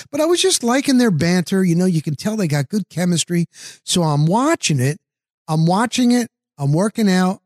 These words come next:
I'm listening. It was good, blah, blah, blah. And then here it is, a couple of days later, I'm at the Trop, gonna try for this. So the, I get there way early, four hours before the game.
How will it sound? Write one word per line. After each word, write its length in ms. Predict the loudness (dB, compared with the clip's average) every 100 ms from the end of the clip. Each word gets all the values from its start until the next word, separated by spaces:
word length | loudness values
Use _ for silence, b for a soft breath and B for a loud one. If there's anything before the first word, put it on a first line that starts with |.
| _
I'm 180 | -2 0
listening. 560 | 0 0 0 2 0 -2 _ _ _ -6
It 80 | -2
was 220 | -2 -2
good, 500 | 0 2 2 2 -2 -6 _ _ _ _
blah, 300 | -6 -2 0
blah, 120 | 2
blah. 260 | 2 2 0 -6 _ _ _ _
And 240 | -4 0 2
then 320 | 2 2 0 -4 _ _
here 260 | -2 2 2
it 120 | 2
is, 540 | 2 2 0 -2 -6 -10 _ _ -14
a 80 |
couple 420 | -6 -6 -4 0 0
of 180 | 0
days 680 | 0 0 2 2 2 0 -4 -8 _ -6
later, 600 | -2 2 2 2 0 -2 _ _ _ _ _
I'm 240 | -2 0 -2
at 260 | -2 -2 -2
the 120 | -8
Trop, 480 | -4 -2 0 0 -4 _ _ _ _ _
gonna 180 | -2 -2
try 360 | -2 0 0
for 140 | 0 0
this. 360 | 0 0 -2 -6 b b b
So 200 | -2 0
the, 240 | 0 -2 -4 _ -6
I 80 |
get 260 | -4 -4 -4
there 180 | -2 -2
way 360 | -2 -2 0
early, 260 | 0 0 -2
four 320 | -4 -2 0
hours 280 | 0 0 -2
before 340 | -4 -8 -4 -4
the 120 | -4
game. 280 | -4 -6